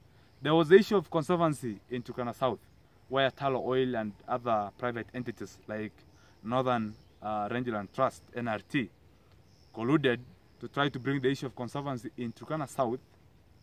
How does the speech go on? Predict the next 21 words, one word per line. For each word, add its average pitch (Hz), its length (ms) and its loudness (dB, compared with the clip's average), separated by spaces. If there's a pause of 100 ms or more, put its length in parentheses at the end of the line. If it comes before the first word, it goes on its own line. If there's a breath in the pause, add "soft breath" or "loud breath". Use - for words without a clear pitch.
(120)
and 120 160 -2
in 117 120 -4
Turkana 117 300 -8
County 143 360 -6 (220)
by 107 100 -8
extension 110 640 -4 (440 soft breath)
without 143 360 -2
involving 139 640 -2 (560)
the 117 80 -8
community, 143 460 -4 (640)
the 117 100 -6
elected 127 420 -2 (400)
representatives, 143 720 -6
and 131 100 -4
other 135 160 -2
stakeholders. 113 640 -4 (600 soft breath)
We 190 200 6
as 156 140 4
tukusa, 139 500 -4 (640)
we 143 400 0 (1500)
decided 135 480 2